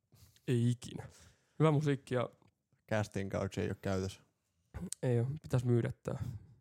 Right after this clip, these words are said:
Speaker 2: Tää kä-, kästäillään vaan podcastia.
Speaker 1: Hei, jos joku haluaa ostaa musta suomalaisen nahkasohvan, niin lähtee sadanviidenkymmenen lähtee.
Speaker 2: Ei tee mitään eritteet sit löytyy.
Speaker 1: Tää täytyy ihan kaikki.
Speaker 2: <laughs> Se, se voi pestä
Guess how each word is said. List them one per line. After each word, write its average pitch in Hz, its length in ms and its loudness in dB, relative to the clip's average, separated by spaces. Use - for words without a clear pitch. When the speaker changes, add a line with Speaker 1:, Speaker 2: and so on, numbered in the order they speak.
Speaker 2:
Tää 110 100 -4
kä-, - 300 -8
kästäillään - 580 -4
vaan 95 140 -6
podcastia. 101 580 -8
Speaker 1:
Hei, 165 120 4
jos 180 120 2
joku 175 160 2
haluaa 151 220 4
ostaa 135 220 2
musta 139 340 0
suomalaisen 117 460 2
nahkasohvan, 123 680 -2
niin 123 100 0
lähtee 127 340 0
sadanviidenkymmenen 120 800 0
lähtee. - 260 -10
Speaker 2:
Ei - 80 -6
tee 104 120 0
mitään 101 260 0
eritteet 95 500 -2
sit - 180 -10
löytyy. 98 220 -2
Speaker 1:
Tää 123 100 6
täytyy 113 240 2
ihan 113 200 4
kaikki. 113 300 0
Speaker 2:
<laughs> - 60 2
Se, 120 80 4
se - 140 -2
voi 101 120 0
pestä - 380 -8